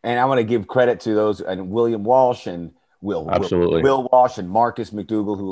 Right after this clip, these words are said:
Speaker 1: who, who put, put together, like, this Nike commercial or Adidas commercial, what we've seen in the years past
Speaker 2: Yeah.
Speaker 1: about this one, of this young man going there. It was, it was
Speaker 2: Amazing.
Speaker 1: You may, may draw a tear. And I, I've talked to you about,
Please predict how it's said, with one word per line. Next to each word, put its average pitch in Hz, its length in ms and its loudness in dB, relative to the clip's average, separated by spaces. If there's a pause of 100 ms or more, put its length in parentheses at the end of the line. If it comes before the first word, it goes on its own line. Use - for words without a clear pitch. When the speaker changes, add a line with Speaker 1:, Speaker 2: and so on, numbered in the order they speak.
Speaker 1:
who, 101 220 -10
who 101 100 -14
put, 123 500 -8
put 175 200 -4
together, 127 320 0
like, 95 180 -6
this - 240 -12
Nike 107 460 -8
commercial 87 420 -10
or 92 140 -6
Adidas 117 340 -6
commercial, 87 480 -10
what 85 160 -10
we've 101 160 -10
seen 113 180 -8
in 98 80 -8
the 95 60 -10
years 104 240 -6
past 98 420 -8 (440)
Speaker 2:
Yeah. - 60 -6
Speaker 1:
about 101 280 0
this 101 220 -10
one, 107 180 -4
of 92 120 -10
this 95 180 -10
young 101 180 -4
man 98 220 -8
going 95 220 -8
there. 90 120 -8
It 92 40 -6
was, 98 180 -8
it 101 140 -4
was 95 260 -2
Speaker 2:
Amazing. 90 580 0 (160)
Speaker 1:
You 135 140 -4
may, 147 320 -2
may 131 180 -4
draw 113 220 -2
a 104 60 0
tear. 110 280 -2
And 92 100 -6 (540)
I, - 160 -8
I've 247 160 0
talked 269 300 -2
to 143 80 -2
you 123 80 2
about, 113 340 2